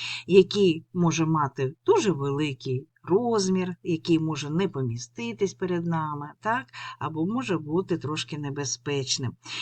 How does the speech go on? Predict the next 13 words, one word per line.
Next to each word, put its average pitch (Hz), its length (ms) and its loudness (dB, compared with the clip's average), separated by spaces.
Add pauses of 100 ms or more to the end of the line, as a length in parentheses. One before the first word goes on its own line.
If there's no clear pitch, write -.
(140)
І 165 80 -4
саме 151 340 0
для 127 200 -2
цього, 208 640 0 (200)
дивлячись 143 760 0
на 143 360 2
оригінальний 135 760 -2
об'єкт, 254 360 -6
створюють 320 800 -2
його 160 380 -2
зменшену 160 640 -4
копію, 131 420 -2 (280)
модель. 160 480 -2